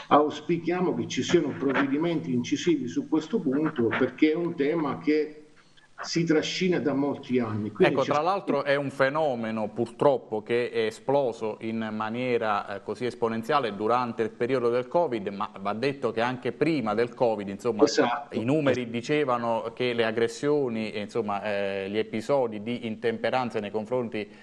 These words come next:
Speaker 2: eh, delle forze dell'ordine erano praticamente all'ordine del giorno.
Speaker 1: Esatto, erano già numerosi all'ordine del giorno. Que-, ehm, il periodo della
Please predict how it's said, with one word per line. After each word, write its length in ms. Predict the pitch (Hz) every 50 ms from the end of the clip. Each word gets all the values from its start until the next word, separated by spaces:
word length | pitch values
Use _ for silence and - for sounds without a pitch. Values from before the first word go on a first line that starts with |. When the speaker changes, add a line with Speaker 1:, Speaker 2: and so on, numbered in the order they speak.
| - - -
Speaker 2:
eh, 340 | - 98 98 95 95 92
delle 240 | 95 110 110 110 110
forze 340 | 107 120 120 117 117 - 127
dell'ordine 540 | 127 131 120 113 110 101 95 98 101 98 -
erano 340 | 113 113 113 107 104 101 98
praticamente 720 | - 110 110 - - 104 113 110 117 120 117 110 113 107
all'ordine 440 | 101 107 107 107 107 104 107 101
del 200 | 98 101 98 95
giorno. 400 | 104 113 104 92 - - - - - - _ _ _ _ _ _ _ _ _ _
Speaker 1:
Esatto, 640 | - 117 120 - - 160 143 - - - - 104
erano 380 | - 123 127 135 131 123 120 117
già 180 | 113 - 190 196
numerosi 580 | 196 175 165 156 160 185 214 208 - - 151
all'ordine 420 | 131 131 147 147 139 131 135 127 127
del 160 | 127 123 120
giorno. 600 | - - 143 131 123 113 110 113 107 107 104 - -
Que-, 220 | - 156 147 147
ehm, 320 | 139 123 120 120 120 120 - - - - - - - -
il 200 | 151 170 165 165
periodo 560 | - 160 160 147 175 196 208 214 - - 139
della 800 | 117 135 127 123 123 123 120 120 120 120 113 113 104 107 107